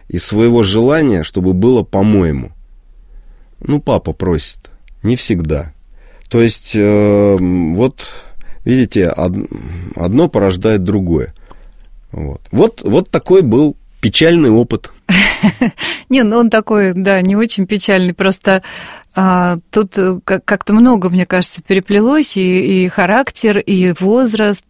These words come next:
Speaker 2: и на самом деле, э, всё равно всё закончилось полюбовно. А вот есть какие-то удачные примеры, вот когда тебе удавалось, ам, ну, переломить вот эту тягу к, э,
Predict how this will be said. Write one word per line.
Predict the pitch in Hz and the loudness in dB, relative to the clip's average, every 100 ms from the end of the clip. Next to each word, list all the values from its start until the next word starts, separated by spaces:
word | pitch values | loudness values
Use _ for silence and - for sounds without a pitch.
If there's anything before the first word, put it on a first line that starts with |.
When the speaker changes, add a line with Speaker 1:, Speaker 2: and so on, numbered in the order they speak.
| - | -8
Speaker 2:
и | 180 - 185 185 180 180 180 - - - 185 | -8 -6 -4 -2 0 -2 -4 -10 -20 -8 -4
на | 180 | -2
самом | 190 185 185 | 0 0 0
деле, | 190 190 180 180 175 - - - - _ | 0 0 0 -2 -4 -8 -20 -20 -20 _
э, | 220 175 165 | -6 -6 -6
всё | 160 190 | -6 -2
равно | 185 180 190 | -2 0 -2
всё | - 170 | -2 -2
закончилось | 180 - 165 - 160 | -2 -2 -4 -6 -10
полюбовно. | - 180 180 208 277 240 180 - - - - | -6 -4 -2 -2 2 2 2 -4 -20 -20 -4
А | 180 | 0
вот | 190 226 | 0 0
есть | 285 | -2
какие-то | - 202 202 - 196 | -2 -4 -4 -2 -2
удачные | 190 196 - - 165 | 0 0 -2 -6 -6
примеры, | - 180 190 262 220 | -4 0 2 2 0
вот | 175 | -4
когда | - 175 180 185 _ _ | -6 -2 -2 -4 _ _
тебе | - 180 196 | -8 -4 -2
удавалось, | 185 196 190 175 220 233 208 185 - - - _ - - _ _ - | 0 0 -2 -2 0 2 2 -2 -6 -14 -16 _ -20 -20 _ _ -6
ам, | 185 185 180 180 175 160 _ _ _ 190 | -2 0 0 -2 -2 -6 _ _ _ -8
ну, | 208 220 | 0 0
переломить | - 196 202 214 214 - | 0 0 2 4 2 0
вот | 170 | -6
эту | 170 180 | -4 -4
тягу | - 196 185 170 165 | -2 -2 -2 -4 -8
к, | - - - | -10 -14 -8
э, | 170 | -8